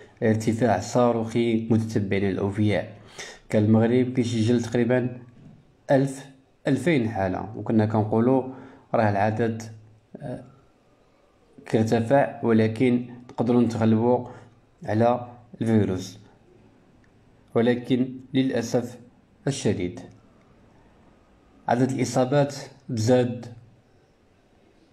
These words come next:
ولا رقم كارثي بكل المقاييس. وصل العدد اليوم ستة آلاف مية وخمسة وتسعين إصابة جديدة بفيروس كورونا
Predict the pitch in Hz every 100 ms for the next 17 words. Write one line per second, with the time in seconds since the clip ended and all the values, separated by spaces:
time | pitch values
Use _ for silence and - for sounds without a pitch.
0 | - _ 139 117 117 120 123 - 120 127
1 | 120 117 113 113 - - - - - 156
2 | 151 135 123 - 123 120 - 123 113 147
3 | 131 - 151 123 110 110 92 82 82 -
4 | - - - 113 104 123 127 127 120 151
5 | 151 135 127 131 170 175 - - - -
6 | - - _ _ - - - - 135 143
7 | 156 - 147 117 135 127 - 113 113 120
8 | 117 117 127 110 110 123 120 127 127 -
9 | - - - - 113 107 113 135 123 123
10 | 110 107 113 123 127 - 131 123 123 127
11 | 127